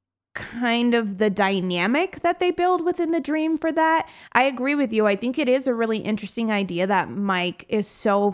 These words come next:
fixated on this one moment in his life that is so horrible and so awful that he is willing to go back and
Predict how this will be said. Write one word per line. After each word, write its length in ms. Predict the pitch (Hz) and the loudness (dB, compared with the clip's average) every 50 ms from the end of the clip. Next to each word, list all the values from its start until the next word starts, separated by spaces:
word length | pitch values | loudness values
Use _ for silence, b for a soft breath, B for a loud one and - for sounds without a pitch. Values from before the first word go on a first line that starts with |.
| - - - | -2 -2 -2
fixated 720 | 220 208 - - - 202 190 190 185 185 185 185 185 190 - _ _ _ _ _ _ _ _ _ _ _ _ _ | -2 -2 -2 -6 -4 -2 -2 0 0 2 0 0 0 -2 -10 _ _ _ _ _ _ _ _ _ _ _ _ _
on 640 | - 233 220 208 202 196 185 185 175 185 185 190 202 _ _ _ _ _ _ - | -2 0 0 2 2 0 0 -2 -4 -4 -6 -8 -10 _ _ _ _ _ _ -2
this 240 | 220 233 233 - | -2 -2 0 -2
one 340 | 220 214 208 208 214 226 226 | -2 0 2 2 2 2 2
moment 400 | 220 214 208 208 208 208 208 - | 2 2 2 2 2 0 0 0
in 120 | - 214 214 | 0 -2 0
his 240 | 214 214 202 175 | 0 -2 -2 -4
life 480 | 190 185 180 180 180 180 175 175 - - | -4 -4 -2 0 0 0 0 -2 -6 -4
that 160 | - 185 180 185 | -4 -2 -2 -2
is 100 | 180 - | -4 -8
so 260 | - - 208 208 208 | -2 0 2 2 2
horrible 540 | 202 - - 214 208 202 196 190 196 190 190 | 0 0 0 2 2 2 0 0 0 -2 0
and 140 | 185 180 | -2 -4
so 220 | - - 185 185 - - | -2 -2 -4 -2 0 0
awful 400 | 196 196 196 - - 190 185 185 | 0 0 0 0 -4 -2 -2 0
that 240 | 185 185 175 - - | 0 0 -2 -2 -4
he 180 | 202 208 202 | -8 -4 -2
is 140 | 196 190 185 | -2 -2 -4
willing 400 | 180 185 190 185 190 190 190 196 185 | -4 -2 0 0 0 0 0 -2 -2
to 100 | - 214 | -2 -4
go 240 | 180 - 185 185 | -2 0 0 0
back 420 | 185 185 175 165 175 175 - - b b b b b b b b | 0 0 0 0 0 -2 -4 -8 b b b b b b b b
and 180 | - 208 202 | 0 0 0